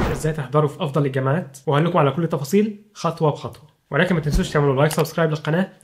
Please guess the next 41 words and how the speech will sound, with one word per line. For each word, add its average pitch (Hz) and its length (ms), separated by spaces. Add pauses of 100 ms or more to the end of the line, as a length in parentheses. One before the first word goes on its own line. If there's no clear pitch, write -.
علشان 151 240
يوصل 151 220
لكم 156 140
إن 135 80
شاء 135 180
الله 139 180
كل 135 200
جديد. 107 300 (120)
فبسم 185 300
الله، 147 320 (320)
يلا 156 100
بينا 139 240
نبدأ. - 180 (200)
ولأول 185 260
مرة 175 120
القناة، 156 380
فأنا 160 160
عبد 139 160
الله 139 140
رشدي، 160 400 (120)
مهندس 143 580
عايش 139 340
وبشتغل 131 340
في 135 120
ألمانيا. 110 320 (200)
وعلى 170 120
القناة 165 300
هنا 151 160
هتلاقوا 156 400
فيديوهات 135 680
عن 156 340
إزاي 139 220
الواحد 135 180
يسافر 139 280
لألمانيا 135 500
بشكل 131 320
خاص، - 540
وعن 180 140
السفر 156 280
بشكل 139 280
عام، 143 280